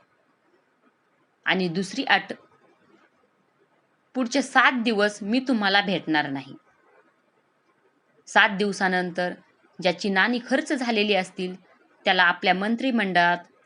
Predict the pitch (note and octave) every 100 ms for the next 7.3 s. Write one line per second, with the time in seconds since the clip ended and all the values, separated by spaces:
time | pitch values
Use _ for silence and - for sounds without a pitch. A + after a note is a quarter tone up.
0 | - G3 F#3 F#3+ - A#3 B3+ - F3+ F3+
1 | A3+ C4+ C4+ A#3 A3 G#3+ G#3 F#3+ F3+ G3
2 | E3+ D#3+ D#3+ G3 G#3 E3+ C#3 C#3+ C#3+ -
3 | _ _ _ _ _ _ _ _ _ _
4 | _ _ _ _ - D3 D#3+ D3+ D3 -
5 | D#3 D#3 D#3+ E3 A3+ A#3 A#3+ A#3 G3 F3
6 | F3 F3+ F3+ E3 D#3+ E3+ A#3 A3+ G#3+ E3+
7 | D3+ C#3